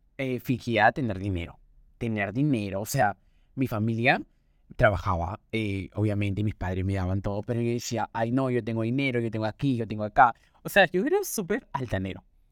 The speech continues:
¿ya? Y recuerdo que había una compañera de que, eh, de que vendía esos productos Avon. Ya primero y secundaria ella se recursaba, mis respetos para ella. Eh, vendía Avon, esas cosas,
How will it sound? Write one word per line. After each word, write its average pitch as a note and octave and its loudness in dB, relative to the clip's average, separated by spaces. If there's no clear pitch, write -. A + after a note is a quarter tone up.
¿ya? A2+ 4
Y E3 4
recuerdo B2+ 2
que B2+ -4
había A#2 0
una B2 -2
compañera G#2+ -2
de A#2 -2
que, A2+ 0
eh, G#2+ -2
de C3+ -6
que D3 0
vendía E3 4
esos A#3+ -2
productos B2 -6
Avon. G2+ -4
Ya G2 -6
primero F3+ 2
y G#2 -10
secundaria G#2+ 2
ella G2 -4
se A2+ -6
recursaba, G2+ 2
mis F#2+ -6
respetos C#3 -2
para F#2 -4
ella. F#2+ -2
Eh, A#2+ -2
vendía A#2+ -4
Avon, D3 0
esas D3 -6
cosas, C#3+ -4